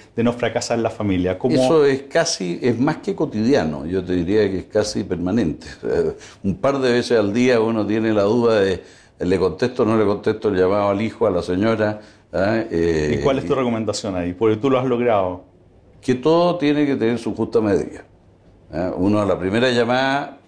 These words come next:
Speaker 2: contesta porque puede ser algo urgente. Después de que se le, se le denuncia el, el, el problema, eh, tiene que discernir,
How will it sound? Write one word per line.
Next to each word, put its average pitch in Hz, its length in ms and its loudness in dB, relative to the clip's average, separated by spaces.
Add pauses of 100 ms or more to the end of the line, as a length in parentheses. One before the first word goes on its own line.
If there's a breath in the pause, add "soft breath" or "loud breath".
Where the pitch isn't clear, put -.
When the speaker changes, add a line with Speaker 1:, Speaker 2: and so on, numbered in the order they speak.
(120)
Speaker 2:
contesta 113 480 0
porque 98 160 2
puede 92 260 2
ser 104 200 2
algo 107 160 2
urgente. 123 480 -4 (720 soft breath)
Después 123 320 0
de 120 120 0
que 101 120 0
se 101 140 -2
le, 101 240 0
se 92 180 -4
le 90 120 0
denuncia 127 680 2
el, 98 460 -4
el, 92 240 -6
el 92 140 -2
problema, 131 640 2
eh, 104 300 -2
tiene 110 320 0
que 101 240 2
discernir, 143 560 0